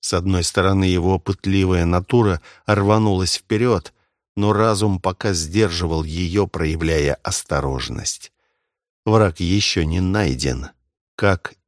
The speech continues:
и сами врата. Призванный ранее рой насекомых сумел обнаружить в центре скопления мусора замок —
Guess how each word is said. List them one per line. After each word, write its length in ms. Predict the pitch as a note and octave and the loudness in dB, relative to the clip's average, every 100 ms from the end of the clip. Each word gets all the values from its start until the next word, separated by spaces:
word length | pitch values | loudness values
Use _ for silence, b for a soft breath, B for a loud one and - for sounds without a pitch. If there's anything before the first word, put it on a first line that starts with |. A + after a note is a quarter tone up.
| _ | _
и 80 | G2 | -4
сами 360 | - D#2+ C#2 | -2 0 0
врата. 600 | D2 F#2 G2+ - D#2 C2 - _ _ _ _ _ - | 0 0 -2 -4 -6 -4 -10 _ _ _ _ _ 0
Призванный 580 | A2+ B2 G#2+ G#2+ G#2 G2+ | 2 4 4 4 4 4
ранее 420 | A2 A2 G#2 F#2+ | 2 2 0 0
рой 200 | G#2 A2 | 0 0
насекомых 680 | F#2+ F#2 G#2 - A#2 G#2 b b _ _ | 0 -2 -4 -4 -2 -2 b b _ _
сумел 460 | - D3 C#3+ C#3 A#2 | -4 0 2 4 4
обнаружить 720 | F#2+ G#2 A2 B2+ G2+ F2+ - - | 2 0 0 0 -2 -4 -10 -12
в 100 | - | -6
центре 380 | C3+ A#2+ F2+ | -2 -2 -4
скопления 680 | F#2 - G#2+ A#2 A2+ G2+ F#2+ | -4 -4 -4 -2 0 0 0
мусора 480 | F#2 A#2 C3 - F#2+ | 2 0 0 0 -2
замок — 600 | E2+ G2+ A2 G2+ F2 - | 0 0 2 0 -2 -6